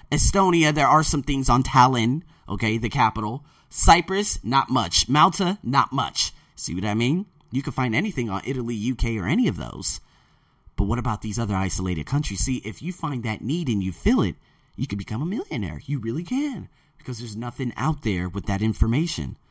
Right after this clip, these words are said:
So anyways, I veered a little bit off topic in terms of Alexa, but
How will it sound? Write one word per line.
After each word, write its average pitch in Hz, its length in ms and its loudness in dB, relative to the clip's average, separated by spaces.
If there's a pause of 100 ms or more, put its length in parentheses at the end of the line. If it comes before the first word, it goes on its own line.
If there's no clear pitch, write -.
(280)
So - 180 -2
anyways, 117 360 0
I 123 80 -2
veered 208 200 -2
a 175 40 -4
little 160 200 0
bit 123 140 -2
off 107 180 2
topic 104 320 2
in 95 80 -8
terms 92 240 -8
of 92 80 -8
Alexa, 92 360 -8
but 101 240 -6